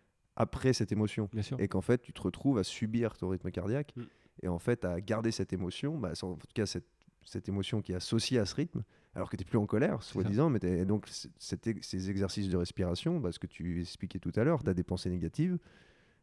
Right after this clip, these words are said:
Speaker 1: donc ton rythme cardiaque est néga-, bah, ton, est
Speaker 2: Enfin,
Speaker 1: négatif,
Speaker 2: s'accélère,
Speaker 1: ton,
Speaker 2: ouais.
Speaker 1: ouais, voilà, tout ça, et en fait, en faisant ça, tu te, ouais, c'est assez fou quand même.
Speaker 2: Bah, c'est
Speaker 1: C'est
Speaker 2: cette
Speaker 1: assez
Speaker 2: notion
Speaker 1: fou.
Speaker 2: de,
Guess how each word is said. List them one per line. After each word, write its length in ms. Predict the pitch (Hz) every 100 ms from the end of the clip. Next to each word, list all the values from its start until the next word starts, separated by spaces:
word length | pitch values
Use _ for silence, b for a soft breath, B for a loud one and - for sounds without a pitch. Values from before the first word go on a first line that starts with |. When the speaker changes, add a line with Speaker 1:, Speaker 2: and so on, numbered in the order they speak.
| _
Speaker 1:
donc 220 | 98 95
ton 120 | 101 95
rythme 260 | 101 98
cardiaque 500 | 95 92 98 95 -
est 80 | 95
néga-, 220 | 90 87 78 82
bah, 100 | 82 - -
ton, 100 | 104
est 220 | - -
Speaker 2:
Enfin, 100 | 92
Speaker 1:
négatif, 100 | 92
Speaker 2:
s'accélère, 380 | 90 127 143 143
Speaker 1:
ton, 100 | 98
Speaker 2:
ouais. 120 | 104
Speaker 1:
ouais, 40 | 113
voilà, 220 | 101 104
tout 100 | 90
ça, 220 | 131 104
et 20 |
en 80 | 90
fait, 240 | 85 104
en 60 | 95
faisant 180 | 90 92
ça, 240 | - 185
tu 300 | - 98 90 -
te, 260 | 87 85 87 _ - -
ouais, 160 | - 131
c'est 120 | -
assez 160 | - 113
fou 180 | - 156
quand 160 | 92
même. 80 | 90 90 -
Speaker 2:
Bah, 100 | 131
c'est 120 | 120 135
Speaker 1:
C'est 140 | -
Speaker 2:
cette 40 |
Speaker 1:
assez 140 | 104 143
Speaker 2:
notion 160 | 110 170
Speaker 1:
fou. 40 |
Speaker 2:
de, 260 | 135 120